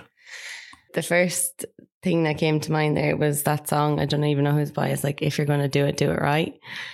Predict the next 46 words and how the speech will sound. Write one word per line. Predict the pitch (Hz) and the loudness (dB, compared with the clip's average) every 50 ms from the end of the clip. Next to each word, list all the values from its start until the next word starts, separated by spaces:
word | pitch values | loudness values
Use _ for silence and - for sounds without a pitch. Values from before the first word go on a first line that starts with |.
| - - - _ | -18 -20 -16 _
So | - - - 151 147 135 - - - - _ _ _ _ _ _ _ _ _ _ _ _ - | -4 -2 0 2 2 2 0 -2 -6 -12 _ _ _ _ _ _ _ _ _ _ _ _ -2
have | - 175 190 | 0 2 2
a | 185 | 0
plan | - 175 180 170 170 160 | 2 2 2 2 2 2
in | 151 | 0
place. | 143 156 151 151 147 151 147 147 - - - _ _ _ _ _ _ _ _ _ _ _ _ _ _ _ _ _ _ _ _ _ | 0 2 2 2 2 2 0 -2 -6 -8 -10 _ _ _ _ _ _ _ _ _ _ _ _ _ _ _ _ _ _ _ _ _
Have | - - 165 151 | -2 0 2 2
a | 151 | 2
structure | - - - - 170 165 - - - 165 156 | 0 0 2 0 0 0 0 -2 0 0 2
in | 156 151 147 | 2 2 2
place | 143 156 151 147 147 143 - - | 2 2 2 2 2 0 -2 -4
of | - 143 - | -4 -6 -4
how | - - 156 | -2 0 0
you're | 170 180 180 175 | 2 2 2 2
gonna | 170 160 156 147 | 2 2 2 2
do | 156 151 147 147 | 2 2 2 2
it, | 147 147 - - - - - - - _ | 2 0 -2 -4 -6 -14 -20 -20 -12 _
how | - 147 | -2 0
often | 147 160 175 175 - 180 165 | 2 2 0 0 0 0 0
you're | 160 | 2
gonna | 156 156 151 151 | 2 2 2 0
do | 139 151 147 147 | 0 0 0 2
it. | 147 151 - - - _ - - - - _ _ | 2 2 0 -2 -4 _ -18 -20 -20 -20 _ _
Does | - 139 147 | -8 -4 0
it | 147 | 0
make | 151 160 170 180 175 | 2 2 2 0 0
sense | - 175 160 156 151 | 0 0 0 0 0
for | - - | 0 -2
us | 147 143 143 | -2 -2 -2
to | - - | -6 -4
do | - 143 139 143 | -2 0 0 2
it? | 143 135 - - - _ _ | 0 -2 -4 -10 -14 _ _
Why | 160 170 185 | -2 0 2
are | 185 | 2
we | 165 156 | 2 2
doing | 151 156 151 151 147 | 2 2 2 2 0
it? | 139 - - | -2 -2 -2
What's | 156 175 - - | -4 -2 0 0
our | 151 | 0
message? | 151 147 139 - 143 135 - - - - _ _ | 2 0 0 0 -2 -2 -2 -4 -6 -8 _ _
All | - 180 202 202 | -4 -2 0 0
of | 185 | 2
these | 165 175 165 - | 2 0 -2 0
things. | - 151 143 143 147 143 143 - - - - - - - - - - _ _ _ _ _ | 0 0 2 2 2 0 -2 -6 -12 -16 -18 -16 -16 -18 -20 -20 -20 _ _ _ _ _
And | - 151 165 165 | -4 -2 0 2
then, | 160 156 151 147 143 139 - - | 2 2 2 2 2 0 -2 -4